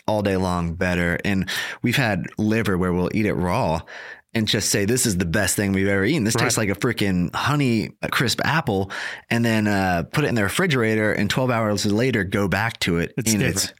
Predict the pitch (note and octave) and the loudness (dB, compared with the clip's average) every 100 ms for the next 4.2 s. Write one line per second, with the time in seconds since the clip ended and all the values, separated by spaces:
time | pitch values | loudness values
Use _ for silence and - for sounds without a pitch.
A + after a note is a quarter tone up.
0 | - D#3 C#3+ E3+ A#2+ G#2 F#2 D#2 D#2 A2 | -4 -2 2 2 2 0 0 0 0 -2
1 | G2+ G#2 - D2+ A#1 - _ _ - - | -2 -2 -2 -2 -4 -6 _ _ -8 -2
2 | D3 - - B2+ A#2 B2 A2+ A#2 E2+ - | -2 0 0 0 2 0 2 0 0 0
3 | - B2 B2+ B2 B2 B2 A#2+ G2 B2 G#2 | 0 0 2 2 2 2 2 0 -2 0
4 | G2+ | -2